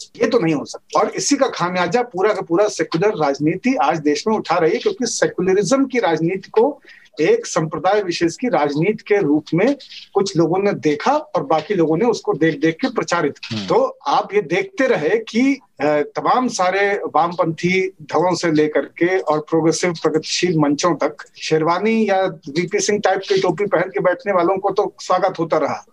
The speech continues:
Speaker 1: ये दिखाने के लिए कि आप secular हैं, आप तो फलाने श्रीवास्तव या फलाने मिश्रा हैं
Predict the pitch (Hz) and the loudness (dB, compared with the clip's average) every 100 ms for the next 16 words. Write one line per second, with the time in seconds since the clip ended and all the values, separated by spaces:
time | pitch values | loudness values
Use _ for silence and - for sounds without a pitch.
0 | _ 175 190 170 170 185 180 190 185 185 | _ -2 0 0 -2 -2 0 0 0 0
1 | 170 170 160 156 185 156 - 165 147 156 | 0 0 -4 0 0 0 -2 0 0 -2
2 | 156 135 151 170 170 156 156 - 175 170 | -6 0 0 0 0 0 0 0 0 0
3 | 160 151 160 165 147 - - 240 254 | 0 0 0 0 0 0 0 0 -4